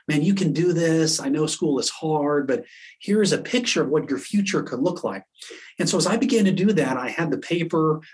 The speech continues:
I would send a picture to the newspaper and put it on the internet, all this kind of stuff. Well, calls began to come into my office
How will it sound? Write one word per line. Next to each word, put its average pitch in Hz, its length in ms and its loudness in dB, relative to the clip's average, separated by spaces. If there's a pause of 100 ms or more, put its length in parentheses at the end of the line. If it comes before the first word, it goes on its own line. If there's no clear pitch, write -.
I 147 60 -2
would 143 160 2
send 160 160 2
a - 40 0
picture 190 360 -2
to 151 60 2
the 131 80 2
newspaper 160 800 0
and 139 100 0
put 160 120 0
it 151 60 0
on 139 120 2
the 131 100 0
internet, 147 460 0
all 139 100 0
this 147 140 0
kind 139 160 0
of - 60 -4
stuff. 131 260 -2 (560)
Well, 160 180 2
calls 208 640 0
began 170 380 4
to 143 100 0
come 165 260 -2
into 147 180 4
my 120 200 -2
office 123 720 -2